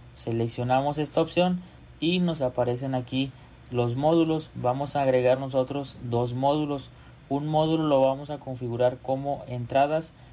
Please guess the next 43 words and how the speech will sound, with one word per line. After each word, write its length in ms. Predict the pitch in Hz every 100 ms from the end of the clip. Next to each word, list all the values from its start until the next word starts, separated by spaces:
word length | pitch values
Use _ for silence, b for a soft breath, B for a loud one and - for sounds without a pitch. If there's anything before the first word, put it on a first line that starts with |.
| -
y 320 | 143 160 180 131
el 120 | 127
otro 240 | 135 143
módulo 340 | 139 139 143 139
lo 120 | 123
vamos 200 | 127 131
a 80 | 135
configurar 540 | 127 117 113 113 117
como 260 | 127 123 123
salidas. 560 | 131 131 165 165 156 B B B -
Entonces 300 | - 127 135
aquí 360 | 127 139 139 143
vamos 240 | 120 123 131
a 60 |
volver 260 | 127 127 135
a 100 | 131
presionar 600 | - 123 120 123 127 131
agregar 460 | - 117 117 117 127
el 100 | 143
dispositivo 760 | 143 - 156 160 156 170 180 180 -
y 100 | 160
le 120 | 160
damos 380 | 156 156 156 180
en 200 | 185 180 B B -
cerrar. 520 | - 135 113 110 104 - - - -
Aquí 240 | 135 123 170
vemos 300 | 175 175 175
cómo 300 | 170 156 156
se 100 | 143
agregaron 400 | 131 127 135 135
esos 220 | 131 135
dos 120 | 131
módulos 440 | 131 127 131 131
que 100 | 131
comentamos. 600 | 123 131 131 156 156 151 - B B B - -
Podemos 400 | 135 151 170 175
cambiarle 420 | 147 139 143 147
el 120 | 135
nombre 260 | 147 156 147
si 120 | 127
nosotros 400 | 117 123 127 131
lo 100 | 127
deseamos. 540 | 127 120 143 147 139